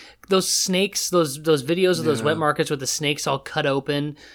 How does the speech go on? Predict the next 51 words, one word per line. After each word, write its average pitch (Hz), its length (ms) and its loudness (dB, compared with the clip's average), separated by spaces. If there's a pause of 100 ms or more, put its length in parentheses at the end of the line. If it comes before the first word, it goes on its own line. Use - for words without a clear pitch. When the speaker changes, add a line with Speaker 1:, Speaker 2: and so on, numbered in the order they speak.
(120)
Speaker 1:
you 156 120 0
know, 143 340 4
and, 131 200 0
and, 135 240 2
and 135 220 0
Speaker 2:
Yeah. 135 40 4
Speaker 1:
all 139 140 4
the, 127 400 2
the, 120 500 -2 (160)
the 151 220 -2
fennec 147 340 2
foxes 139 680 0
and 131 140 -2
the, 120 220 -2
and 131 220 -4
the 113 340 -2
meerkats 135 640 0
and 117 140 -10
cages 127 420 -6
and 131 140 -6
shit. 139 280 -4
Like, 127 180 -8
Speaker 2:
Fennec 151 540 0
fox. - 600 -2
I'm 120 100 -8
Speaker 1:
Yeah, 233 320 4
they 160 140 6
get 180 140 4
Speaker 2:
yeah. 175 80 -4
Speaker 1:
their, 190 100 2
their, 185 160 2
Speaker 2:
It's 165 100 -2
a 131 60 -2
Speaker 1:
their - 80 2
Speaker 2:
type 127 160 8
of 123 80 -8
fox. - 400 0 (100)
Speaker 1:
Yeah, 247 140 4
it's - 80 -2
a 165 40 0
small 165 300 4
fox 143 340 0
about 139 200 -4
this 127 120 -6
Speaker 2:
Yeah. 107 60 -8
Speaker 1:
big 131 180 -2
with 120 120 -10
huge 135 260 -4
ears, 120 300 -8
you 135 80 -6
know. 123 160 -8